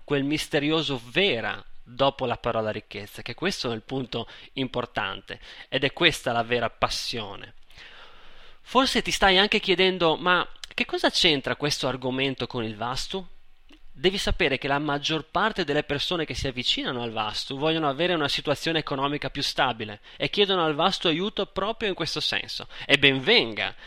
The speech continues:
Infatti una delle aree della vita che il Vastu è in grado di potenziare e portare alle stelle è quella della prosperità,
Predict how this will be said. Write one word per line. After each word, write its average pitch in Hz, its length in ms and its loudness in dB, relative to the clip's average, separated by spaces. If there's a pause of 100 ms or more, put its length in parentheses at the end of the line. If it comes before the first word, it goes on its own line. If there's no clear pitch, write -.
(100)
Infatti 170 640 0
una 202 340 0
delle 143 240 4
aree 175 220 2
della 135 200 2
vita 151 380 -2
che 139 100 -2
il 123 120 0
Vastu 147 340 0
è - 20 2
in 135 120 0
grado 175 280 4
di 151 100 2
potenziare 139 760 2
e 123 40 2
portare 151 380 0
alle 139 120 0
stelle 208 420 -2
è 156 180 2
quella 170 380 2
della 156 180 4
prosperità, 139 680 -2